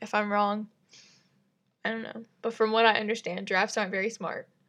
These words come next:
Um, I once went to the zoo, and I was looking at the giraffes, and there was a big fence pole next to this one giraffe, and the giraffe was trying to eat the fence pole.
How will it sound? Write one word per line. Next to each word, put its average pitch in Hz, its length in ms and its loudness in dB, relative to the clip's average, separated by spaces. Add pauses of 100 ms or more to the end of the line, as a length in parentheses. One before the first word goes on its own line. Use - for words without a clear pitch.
(640)
Um, 214 460 6
I 226 160 8
once 247 260 4
went 226 220 2
to 220 240 2
the 208 100 0
zoo, 214 460 2 (580)
and 185 120 2
I 202 100 6
was 208 100 0
looking 226 260 2
at 175 100 2
the 208 80 2
giraffes, 202 640 0 (160)
and 226 140 0
there 233 120 6
was 233 140 2
a 233 40 6
big 220 240 4
fence 220 320 0
pole 208 460 0
next 233 240 -8
to 226 100 -2
this 214 160 2
one 208 200 -6
giraffe, 107 600 0 (720)
and 220 180 -2
the 214 80 0
giraffe 202 440 4
was 220 100 -10
trying 214 300 -2
to - 160 -12
eat 202 200 -6
the - 60 -10
fence - 340 -6
pole. - 300 -10